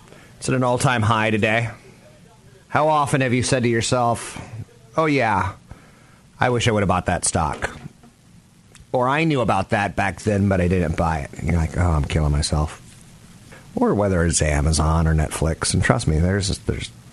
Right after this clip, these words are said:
plenty that get by on a regular basis. Shares of General Electric, on the other hand, are, are, is one that used to be a rock and roll god of investing stocks.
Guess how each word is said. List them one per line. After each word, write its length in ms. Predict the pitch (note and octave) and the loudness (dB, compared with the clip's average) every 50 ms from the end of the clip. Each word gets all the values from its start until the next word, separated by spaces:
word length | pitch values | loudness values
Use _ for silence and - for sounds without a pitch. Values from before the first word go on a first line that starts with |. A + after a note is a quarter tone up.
| - - - - - - - - - - - - - - - | -20 -20 -20 -20 -20 -20 -20 -20 -20 -20 -20 -20 -20 -10 -4
plenty 260 | - - G#2+ A2+ A#2+ | -2 0 0 2 0
that 120 | A#2 G#2+ F#2+ | 0 0 0
get 140 | A2+ A2 F#2+ | 0 0 2
by 160 | G#2 G#2 G#2 | 2 2 2
on 80 | G#2 G2+ | 2 2
a 40 | |
regular 240 | F#2+ G2+ G2 G2 G2 | 2 2 2 2 2
basis. 540 | E2+ F2 E2 D#2+ - - - D2 - - - - - - - - - - - - - - - - - - - - - - - | 2 2 2 0 0 -2 -4 -4 -4 -8 -12 -14 -18 -18 -18 -20 -20 -20 -20 -20 -20 -20 -20 -20 -20 -20 -20 -20 -20 -16 -8
Shares 380 | - - - F3+ E3+ E3 C3+ D3 | 2 4 4 4 6 4 2 2
of 240 | C#3 C3+ C3+ C3 A2+ | 2 2 2 2 2
General 280 | - D3 B2+ C3 A2+ | 2 2 2 2 2
Electric, 600 | G2 G2 A2 C3+ - - A#2 F#2 D#2+ - - - - - - - - - - - - - - - - - - - - | 2 2 2 2 2 2 2 2 2 0 -2 -4 -4 -6 -10 -14 -18 -20 -20 -20 -20 -20 -20 -20 -20 -20 -10 -4 -2
on 140 | G#2+ G#3+ - | 0 0 2
the 140 | G#2 F#2+ | 2 2
other 200 | F#2 G2 G2+ G2 | 2 2 2 2
hand, 380 | F#2+ F2 F#2+ F#2+ F#2 F#2+ G2 G2 | 2 2 2 2 2 2 2 2
are, 260 | F#2+ G2 - - - | 0 0 -2 -2 -4
are, 340 | C2 D#2 G#2 A2+ G#2+ - - | -2 0 0 0 0 0 0
is 200 | A#2 A2 G2 - | 0 0 2 2
one 220 | G#2 A2+ B2+ C3+ | 2 2 2 0
that 160 | C3 B2+ A#2 - - - - - - | 0 -2 -2 -4 -10 -14 -18 -4 -2
used 240 | A#2+ C#3 F3+ F3+ - | 0 0 0 0 0
to 60 | F3+ | 2
be 80 | - C#3 | 2 2
a 60 | A#2+ | 2
rock 220 | G#2+ G2 G2 - | 2 0 2 2
and 80 | - G#2 | 0 0
roll 120 | A2+ A2+ | 0 0
god 360 | G#2 G2+ G#2+ A#2 A#2+ - - - | 2 2 2 2 2 0 0 0
of 280 | - G#2+ G2+ G2+ G2+ | 0 0 0 2 2
investing 360 | G#2+ G2+ G#2+ G2+ - - A2 | 2 0 0 0 2 2 2
stocks. 560 | - - A#2+ A#2 G#2+ - - - - - - | 4 4 4 4 2 0 -4 -4 -4 -4 -4